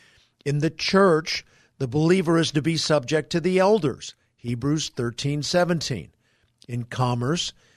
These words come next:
the employee is to be subject to the employer, First Timothy six one. And finally, in the state, the citizen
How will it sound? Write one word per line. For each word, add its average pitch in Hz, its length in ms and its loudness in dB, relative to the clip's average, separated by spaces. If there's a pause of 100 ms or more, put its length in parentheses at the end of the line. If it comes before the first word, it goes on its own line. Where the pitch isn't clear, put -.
(160)
the 143 120 -2
employee 175 880 2 (300)
is 120 160 -10
to 127 100 -4
be 143 140 0
subject 135 560 -2
to 143 100 2
the 143 160 -2
employer, 170 840 0 (320)
First 123 300 -8
Timothy 147 440 -2
six - 400 -4
one. 113 400 -2 (500)
And 117 120 -14
finally, 185 540 0
in 170 100 0
the 147 100 0
state, 160 640 0 (400)
the 135 120 -6
citizen 147 840 -2